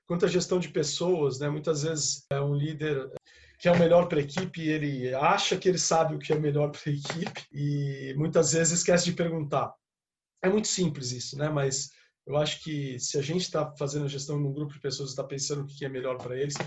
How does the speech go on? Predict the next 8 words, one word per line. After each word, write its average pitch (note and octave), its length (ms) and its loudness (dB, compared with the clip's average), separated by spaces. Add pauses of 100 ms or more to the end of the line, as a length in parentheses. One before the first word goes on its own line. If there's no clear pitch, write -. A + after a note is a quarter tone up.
(480)
primeira E3 320 4
coisa E3 380 4
é - 20 6
escutar, C#3+ 520 -2
escutar, C3 400 -6
escutar, C3+ 500 -2
fazer C#3 160 -10
diagnóstico, C3+ 960 -2